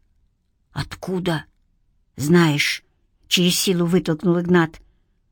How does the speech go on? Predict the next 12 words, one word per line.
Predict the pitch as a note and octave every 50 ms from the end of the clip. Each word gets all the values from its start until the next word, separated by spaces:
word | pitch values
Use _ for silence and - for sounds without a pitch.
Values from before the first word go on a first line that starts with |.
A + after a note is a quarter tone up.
| _ _ _
Слова | - - - G3 G3 G#3+ B3 C4 C4
дались | A3+ A#3+ A#3+ A#3+ B3+ A#3+ - -
с | -
трудом. | - A#3 A#3+ B3 G#3 G3+ E3+ D3+ D3+ - - _ _ _ _ _ - - - - -
Воздух | F#3+ A3 B3 A3 F3+ F#3 F#3+ F3
задрожал | E3+ F#3 F3+ F3 F#3 F#3 F#3+ F3+ A#3 C4 C4+ B3
и | A3+ F3+
начал | F3 F#3+ A3 - - G#3+ - -
уплотняться — | F#3 - G#3 G3+ G#3+ - A3 A#3 A3 - - - - - - _ _ _ - - - -
забивая | E3+ E3+ F3+ F#3 G3 F#3 F#3+ F#3 F3 E3+
ему | E3+ F3 E3+ F3+ F#3 F#3
легкие. | F#3 F#3 E3 - - _ - - - -